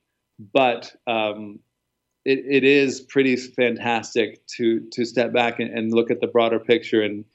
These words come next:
and, uh, see the people with whom I'm working and,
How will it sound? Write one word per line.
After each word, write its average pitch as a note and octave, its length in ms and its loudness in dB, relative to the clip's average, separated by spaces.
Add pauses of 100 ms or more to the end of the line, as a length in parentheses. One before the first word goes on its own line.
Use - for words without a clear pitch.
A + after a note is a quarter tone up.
(480)
and, A2+ 340 2
uh, G#2+ 320 0
see B2+ 360 2
the A#2+ 140 2
people A#2+ 380 4
with A2 180 2
whom A2+ 180 0
I'm A2 160 -2
working A2 500 -2
and, G#2+ 200 -4